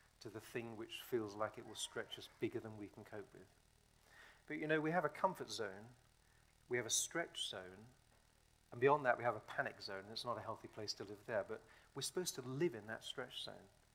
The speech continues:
pretty much all the time, always feeling out of our depth. "Without you, Lord, I cannot do this, but I know that, you know, I can be strong in your strength. Uh,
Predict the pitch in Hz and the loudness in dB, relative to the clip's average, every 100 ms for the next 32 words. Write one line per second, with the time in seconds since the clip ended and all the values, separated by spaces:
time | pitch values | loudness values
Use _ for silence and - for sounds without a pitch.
0 | - 139 147 120 123 120 123 139 113 - | -6 -4 -4 -8 -8 -8 -4 -2 -2 2
1 | 180 190 - 156 139 131 127 120 113 92 | 4 2 4 2 2 0 0 -2 -2 -2
2 | 101 - 143 160 151 127 120 117 110 - | -4 -6 -4 -2 -2 -2 -2 2 2 0
3 | 127 107 104 95 104 - - - - - | -4 -8 -10 -12 -12 -14 -14 -18 -20 -20
4 | - - - _ 117 113 117 113 113 110 | -20 -20 -20 _ 6 6 4 2 -2 -4
5 | - - - 127 107 98 - 104 101 - | -6 -16 -20 -14 -12 -12 -12 -14 -12 -10
6 | 104 104 104 101 98 92 - 98 92 - | -10 -12 -16 -14 -12 -10 -10 -8 -10 -14
7 | - - - - - 101 | -20 -20 -20 -20 -20 -14